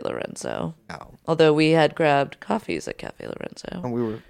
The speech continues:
Speaker 2: standing right above Cafe Lorenzo.
Speaker 1: Yes. Um, but we were talking about that, and we were saying that her, that,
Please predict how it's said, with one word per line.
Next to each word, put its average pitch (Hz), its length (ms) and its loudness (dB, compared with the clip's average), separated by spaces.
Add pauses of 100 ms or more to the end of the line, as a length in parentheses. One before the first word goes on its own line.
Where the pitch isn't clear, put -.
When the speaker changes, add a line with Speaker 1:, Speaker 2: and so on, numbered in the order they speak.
Speaker 2:
standing 120 360 -2
right 110 160 0
above 135 380 2
Cafe - 300 -8
Lorenzo. - 180 -10
Speaker 1:
Yes. 139 560 -2 (560)
Um, 175 800 6 (140)
but 190 140 10
we 196 60 10
were 202 60 10
talking 208 260 2
about 220 200 4
that, 165 240 8
and 170 80 0
we 170 80 2
were 175 40 6
saying 175 420 4
that 151 220 6
her, 165 640 4 (140)
that, 160 460 6